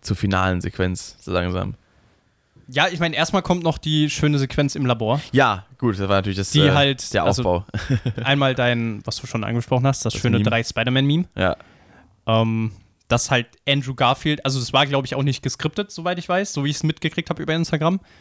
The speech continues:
Speaker 1: Okay.
Speaker 2: sondern das war halt spontan von Andrew Garfield halt so, wo er das mit den Fingern gemacht hat,
Speaker 1: Ja.
Speaker 2: quasi so. Er war ja auch der Einzige, der das gemacht hat, glaub ich. Ähm, aber darauf lege ich mich jetzt auch nicht fest, äh, aber er war halt so der, der das quasi so angedings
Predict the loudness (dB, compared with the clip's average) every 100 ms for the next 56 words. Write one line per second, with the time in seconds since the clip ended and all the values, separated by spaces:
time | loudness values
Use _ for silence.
0 | -4 0 4 4 2 0 2 2 2 -2
1 | -4 -2 0 2 0 0 -2 0 2 4
2 | 2 2 -2 -2 -2 -2 -2 -2 -8 -10
3 | -12 -12 -12 -14 -8 -2 -2 0 -2 -4
4 | 0 4 4 2 -4 -6 -6 -8 _ _
5 | _ _ _ -4 2 4 2 0 -2 2
6 | 2 2 0 -2 -4 -6 -6 -6 -6 -6
7 | -8 -12 -12 -10 -10 -12 _ _ _ _
8 | _ 0 2 0 -4 -8 -6 -6 -6 -16
9 | -20 _ _ _ _ -10 -8 -6 -4 -2
10 | 0 0 0 0 0 0 -2 -4 -6 -8
11 | -10 -10 -6 -2 0 0 _ -2 2 4
12 | 2 0 -2 -2 2 2 2 0 0 -2
13 | 0 0 0 -8 -4 -2 0 -2